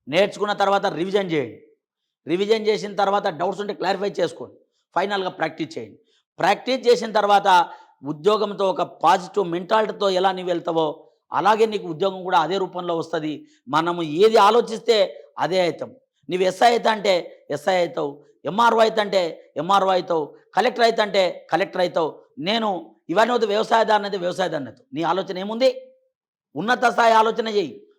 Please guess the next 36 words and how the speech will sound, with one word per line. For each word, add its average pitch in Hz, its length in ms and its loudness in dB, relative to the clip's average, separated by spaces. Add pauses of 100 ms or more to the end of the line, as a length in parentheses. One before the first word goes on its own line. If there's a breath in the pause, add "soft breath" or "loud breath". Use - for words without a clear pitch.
ఉన్నత 202 260 -4
స్థాయి 208 240 2
వ్యక్తిగా 220 380 2
ఎదుగు. 214 540 2 (220)
దానికి 175 260 -2
మేము 170 260 -6
తోడ్పాటు 180 440 0
అందిస్తాం. 190 420 -2 (280 loud breath)
సంఘమిత్ర 196 520 -2
అకాడమీ 220 420 2
తలుపులు 190 540 -4 (180 loud breath)
ఇరవై 208 260 0
నాలుగు 202 320 -2
గంటలు 208 320 -2
ఏ 208 140 4
టైం 208 280 -2
కన్నా 196 240 -6
మీకు 180 220 -10
ఓపెన్ 170 440 -4
చేసే 185 180 -6
ఉన్నాయి. 196 280 -2 (640)
నేను 185 460 -2
మీ 185 140 -6
మిరియాల 196 320 2
రాజు 185 200 0
సార్ను, 180 280 0
ఏ 165 180 -2
టైంలో 202 320 -4
ఫోన్ 180 280 -10
చేయండి, 175 460 -6 (220 loud breath)
నా 165 120 -2
కాంటాక్ట్ 190 400 -4
నెంబర్ 190 240 -6 (260)
మీకు 165 180 -8
ఇస్తున్నా, 202 460 -4 (640)
సెవెన్ 208 460 -2